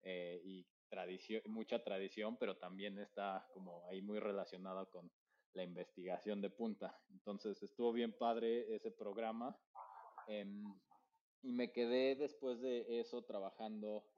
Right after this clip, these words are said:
este, en, allá en Inglaterra. Em,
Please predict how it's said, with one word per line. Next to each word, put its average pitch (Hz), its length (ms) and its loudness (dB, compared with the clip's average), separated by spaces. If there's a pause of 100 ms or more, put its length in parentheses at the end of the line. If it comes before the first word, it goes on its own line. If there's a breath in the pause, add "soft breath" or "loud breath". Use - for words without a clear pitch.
(380)
este, 90 840 -8
en, 90 460 -10 (160)
allá 101 320 0 (100)
en 90 120 -8
Inglaterra. 101 640 2 (200)
Em, 101 680 -2